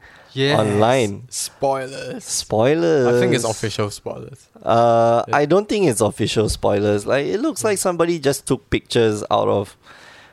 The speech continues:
Speaker 2: God knows where.
Speaker 1: So
Speaker 2: Uh,
Speaker 1: there are three cards that are spoiled.
Speaker 2: Woohoo!
Speaker 1: The first one, Kozilek the Great Distortion.
Speaker 2: Oh, yeah. So we
Speaker 1: So
Speaker 2: get Kozilek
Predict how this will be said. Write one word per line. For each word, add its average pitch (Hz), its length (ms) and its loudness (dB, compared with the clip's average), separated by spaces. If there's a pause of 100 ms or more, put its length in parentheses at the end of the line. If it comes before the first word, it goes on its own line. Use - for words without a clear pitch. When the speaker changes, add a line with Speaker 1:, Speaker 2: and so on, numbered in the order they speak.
(140)
Speaker 2:
God 117 180 2
knows 117 280 0
where. 101 440 0 (320)
Speaker 1:
So 139 220 0
Speaker 2:
Uh, 131 60 -2
Speaker 1:
there 120 160 2
are 117 100 2
three 151 360 -2
cards 131 340 -2
that 104 120 -8
are 107 80 -8
spoiled. 123 480 -2 (160)
Speaker 2:
Woohoo! 269 800 2
Speaker 1:
The 110 80 -10
first 120 360 -2
one, 123 280 -2 (420)
Kozilek 120 500 -2 (220)
the 123 80 -2
Great 120 440 -2
Distortion. 107 760 -4 (120)
Speaker 2:
Oh, 123 440 2
yeah. 107 440 0
So 131 200 0
we 131 60 2
Speaker 1:
So 131 60 2
Speaker 2:
get 196 180 0
Kozilek 110 540 0